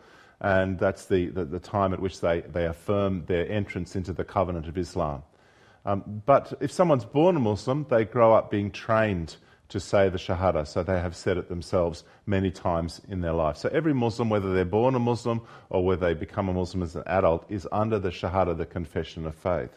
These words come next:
But before I unpack what that means and the significance of Muhammad as part of that statement of faith, I'd like to consider firstly what is the human problem according to Islam, because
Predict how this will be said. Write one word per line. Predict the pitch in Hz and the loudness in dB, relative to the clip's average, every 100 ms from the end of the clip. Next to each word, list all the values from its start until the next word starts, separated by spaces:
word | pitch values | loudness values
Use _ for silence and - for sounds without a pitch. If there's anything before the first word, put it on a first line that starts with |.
| _ _ _ _ _ - - - | _ _ _ _ _ -20 -20 -8
But | 147 147 | -6 -4
before | 151 208 226 | 2 4 8
I | 156 135 135 | 8 8 6
unpack | 127 - 139 131 - | 2 -2 -2 -2 0
what | 113 - | 0 2
that | 95 - | -2 0
means | 95 85 95 107 | -4 -4 -4 -4
and | 95 | -4
the | |
significance | 90 104 120 113 101 92 101 | -6 -4 -2 -2 -4 -4 -6
of | 87 | -2
Muhammad | 90 107 101 82 | -2 0 -2 -4
as | 80 | -8
part | - - 123 123 | -6 2 2 2
of | 92 | -4
that | 65 57 - _ | -4 -6 -8 _
statement | - - 73 62 60 | -12 -4 -4 -4 -14
of | - | -10
faith, | - 60 104 _ _ _ _ 113 | -8 -6 -8 _ _ _ _ 0
I'd | 117 | 2
like | 143 | 2
to | - | 0
consider | - 123 - 110 | -6 -6 0 0
firstly | 104 110 - 101 | 0 -2 -2 -4
what | 110 110 | -2 -2
is | 107 | -4
the | - | -8
human | 92 107 92 87 | -8 -6 -6 -6
problem | - 95 85 55 - | 2 2 2 -4 -6
according | - 98 85 80 | -4 0 0 -2
to | 78 85 | -6 -8
Islam, | 78 85 71 69 | -6 -4 -4 -4
because | 107 | -6